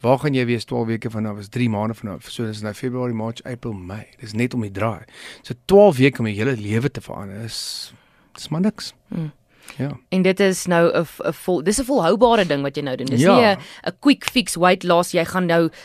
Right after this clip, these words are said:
Speaker 2: dertig kilogram in twee maande verloor en dan
Speaker 1: En dan weer opsit.
Speaker 2: en dan weer optel
Speaker 1: So ek
Speaker 2: nie.
Speaker 1: het, ek het in Augustus verlede jaar begin. So ek het, dit beteken ek het drie maande terug al klaar gemaak met die kursus.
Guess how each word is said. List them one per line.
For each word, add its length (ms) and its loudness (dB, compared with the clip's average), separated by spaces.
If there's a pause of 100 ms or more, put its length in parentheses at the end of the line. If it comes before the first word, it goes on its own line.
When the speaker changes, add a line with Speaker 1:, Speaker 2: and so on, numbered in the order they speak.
(500)
Speaker 2:
dertig 340 2
kilogram 520 2
in 180 -2
twee 200 0
maande 300 0
verloor 380 0
en 260 -4
dan 400 -4
Speaker 1:
En 100 0
dan 160 2
weer 220 4
opsit. 280 -2
Speaker 2:
en 60 0
dan 160 0
weer 180 0
optel 300 -6
Speaker 1:
So 60 -2
ek 180 0
Speaker 2:
nie. 100 6
Speaker 1:
het, 120 -12
ek 240 -2
het 200 -2
in 380 0
Augustus 720 0
verlede 260 0
jaar 180 4
begin. 580 -4 (640)
So 200 -6
ek 160 -6
het, 160 -4
dit 160 -2
beteken 720 2 (100)
ek 140 -8
het 160 -8
drie 220 2
maande 380 0
terug 360 -8
al 160 -12 (140)
klaar 300 4
gemaak 520 -6
met 80 -12
die 160 -18
kursus. 640 -14